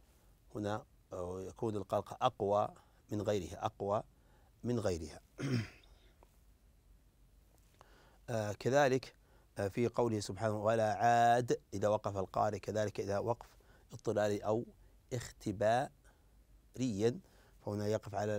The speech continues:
القلقلة: "ولا عاد". بعد ذلك لو سألناكم،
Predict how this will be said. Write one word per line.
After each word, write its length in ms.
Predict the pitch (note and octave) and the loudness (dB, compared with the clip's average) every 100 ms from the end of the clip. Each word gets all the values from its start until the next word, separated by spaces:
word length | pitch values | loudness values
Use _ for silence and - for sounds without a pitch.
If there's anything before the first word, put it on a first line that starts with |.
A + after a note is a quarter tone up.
| G2 F2 F2+ - | -4 -8 -12 -16
القلقلة: 520 | - A2+ A2+ E2+ F2 | 0 0 0 -4 -2
"ولا 540 | G#2 B2+ A#2 A#2+ G#2+ | 2 4 4 4 4
عاد". 800 | G#2 A2 A2 G#2+ G#2+ G#2+ A2+ A2+ - - _ _ - - _ - - - - | 4 4 4 4 2 2 0 -2 -6 -20 _ _ -20 -20 _ -20 -20 -10 0
بعد 240 | G#2+ B2 | 2 4
ذلك 240 | C3+ B2 | 2 2
لو 120 | B2+ A#2+ | 0 0
سألناكم، 680 | - A#2 B2 A#2 G#2+ A2+ | 0 0 0 0 -4 -6